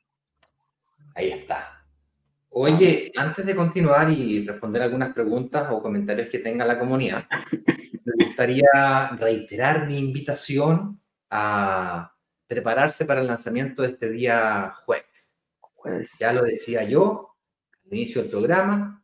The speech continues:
Speaker 1: el día jueves, aquí está, jueves once de enero a las diecinueve horas tendremos un lanzamiento relámpago.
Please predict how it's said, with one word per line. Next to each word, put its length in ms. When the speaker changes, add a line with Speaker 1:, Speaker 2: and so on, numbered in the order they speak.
Speaker 1:
el 280
día 340
jueves, 640
aquí 160
está, 400
jueves 340
once 280
de 40
enero 300
a 40
las 100
diecinueve 360
horas 240
tendremos 440
un 120
lanzamiento 680
relámpago. 760